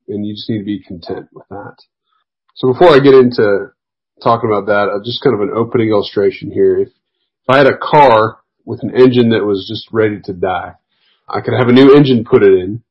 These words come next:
and I could take that car to a mechanic, and he'll put it in there for me.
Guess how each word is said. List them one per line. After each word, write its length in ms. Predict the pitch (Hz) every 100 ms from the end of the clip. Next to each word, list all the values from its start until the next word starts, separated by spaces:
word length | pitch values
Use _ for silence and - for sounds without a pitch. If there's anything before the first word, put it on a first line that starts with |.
| -
and 80 | 101
I 80 |
could 180 | 101 98
take 200 | - 120
that 160 | 120 -
car 160 | 135 127
to 80 |
a 80 | 117
mechanic, 640 | 110 101 - 117 110 123 - _ _ _ _ -
and 80 |
he'll 160 | 98 127
put 220 | 135 127
it 80 | 120
in 60 | 113
there 180 | 104 -
for 220 | 101 92
me. 220 | 95 117